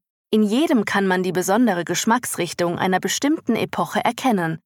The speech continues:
und gleichzeitig die Persönlichkeit derjenigen im Verlag erkennen, die sich in Übereinstimmung mit der Gesamtbewertung des Katalogs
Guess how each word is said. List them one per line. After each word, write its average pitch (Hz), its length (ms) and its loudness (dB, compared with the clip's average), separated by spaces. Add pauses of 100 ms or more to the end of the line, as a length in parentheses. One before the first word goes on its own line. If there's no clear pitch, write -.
(260)
und 180 420 0
gleichzeitig 190 800 0
die 165 140 -6
Persönlichkeit - 1300 -2
derjenigen 202 640 0
im 170 160 -4
Verlag 185 420 2
erkennen, 196 580 0 (340)
die 233 120 2
sich 220 260 0
in 226 100 2
Übereinstimmung 208 960 0
mit 170 140 -4
der 160 120 -2
Gesamtbewertung 185 920 0
des 180 160 -2
Katalogs 190 640 0